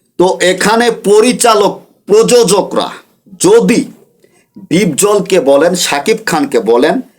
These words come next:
যে কোনো সেলিব্রিটিকে বলেন,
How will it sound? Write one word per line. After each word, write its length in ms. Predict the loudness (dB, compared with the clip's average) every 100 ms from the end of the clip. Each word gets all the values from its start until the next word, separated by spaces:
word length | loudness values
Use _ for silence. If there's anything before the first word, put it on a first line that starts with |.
| _ _ _ -12 -4
যে 220 | 0 0
কোনো 400 | 0 -2 0 0
সেলিব্রিটিকে 680 | -2 0 0 -2 -4 -2 -2
বলেন, 340 | -2 -2 -4